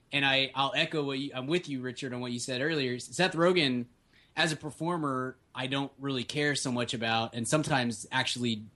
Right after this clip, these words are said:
genuinely do not like, but as a, as a writer,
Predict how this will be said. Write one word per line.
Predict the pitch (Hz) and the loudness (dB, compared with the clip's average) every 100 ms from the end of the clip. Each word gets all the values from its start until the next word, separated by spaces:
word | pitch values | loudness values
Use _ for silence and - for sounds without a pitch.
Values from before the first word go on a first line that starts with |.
| _ 120 | _ -4
genuinely | 113 143 139 123 110 | 2 4 4 2 -2
do | 107 120 | -2 0
not | 123 110 | 0 0
like, | 117 127 117 - _ - _ | 2 4 2 -4 _ -20 _
but | - 131 - | 2 2 2
as | 123 120 113 | -2 -2 0
a, | 120 113 113 110 | 2 2 0 0
as | - 120 | -2 0
a | 113 | 0
writer, | 110 123 151 123 104 101 | 4 6 6 4 2 -2